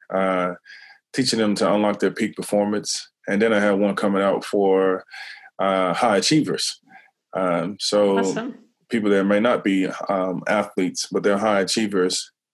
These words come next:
Speaker 1: Uh, that'll be coming out in February, and the other one will be in March. Um, so s-, you, you can find all the information on my website as well. And so just teaching people,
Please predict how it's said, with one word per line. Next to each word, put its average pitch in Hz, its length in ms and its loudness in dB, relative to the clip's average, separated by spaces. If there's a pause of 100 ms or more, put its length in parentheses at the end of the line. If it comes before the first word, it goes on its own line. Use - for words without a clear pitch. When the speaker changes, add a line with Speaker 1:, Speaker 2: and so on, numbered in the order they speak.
Speaker 1:
Uh, 92 480 -2 (220)
that'll 104 160 2
be 101 100 0
coming 101 240 0
out 101 140 2
in 95 100 -2
February, 113 720 2
and 95 200 0
the 98 100 0
other 104 180 0
one 101 320 -4
will 87 140 -6
be 98 140 -2
in 90 120 0
March. 110 500 0 (640)
Um, 98 280 0
so 98 140 0
s-, - 220 -6
you, 107 220 -6
you 101 80 -8
can 110 140 -4
find 107 320 2
all 107 180 2
the 107 100 0
information 104 540 -2
on 92 80 -2
my 90 120 0
website 107 720 2
as 92 280 -4
well. 104 540 4
And 92 120 -6
so 92 480 0
just - 200 -4
teaching 104 280 -2
people, 95 560 -2